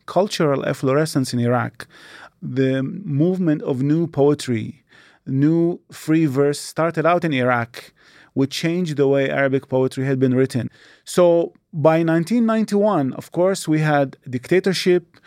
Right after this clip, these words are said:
We had a lot of problems because of the long war with Iran, but there was a very solid bureaucracy. There is a very good educational system that,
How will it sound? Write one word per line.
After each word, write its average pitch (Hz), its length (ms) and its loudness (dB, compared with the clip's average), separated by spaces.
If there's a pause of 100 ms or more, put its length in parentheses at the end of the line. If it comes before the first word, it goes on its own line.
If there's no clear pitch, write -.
(360)
We 135 140 0
had 135 260 -2
a 127 60 -2
lot 135 160 0
of 147 140 -4
problems 147 420 0
because 131 240 -2
of 123 140 -4
the 131 100 0
long 139 240 0
war 135 240 2
with 139 140 0
Iran, 156 420 0
but 135 220 0
there 139 180 4
was 135 400 2
a 135 100 -2
very 165 440 2
solid 147 500 2
bureaucracy. 175 800 -2 (320)
There 127 140 -2
is 127 80 -2
a 131 80 0
very 156 260 2
good 175 180 2
educational 147 680 -2
system 151 480 -4
that, 127 220 0